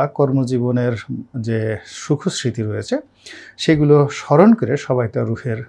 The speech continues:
মাগফিরাত কামনা করছে। এবং ব্যক্তিগতভাবে তার সঙ্গে আমার একটি অম্লমধুর, আহ,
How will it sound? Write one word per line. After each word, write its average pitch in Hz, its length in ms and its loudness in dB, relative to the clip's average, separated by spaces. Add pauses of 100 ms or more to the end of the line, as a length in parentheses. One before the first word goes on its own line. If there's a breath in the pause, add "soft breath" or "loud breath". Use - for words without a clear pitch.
(140)
মাগফিরাত 110 540 -2
কামনা 120 360 0
করছে। - 260 -6 (200)
এবং 185 140 8 (120)
ব্যক্তিগতভাবে 160 800 4 (220)
তার 131 200 4
সঙ্গে 139 180 0
আমার 127 420 2
একটি 127 240 -2 (320)
অম্লমধুর, 143 760 2
আহ, 131 300 0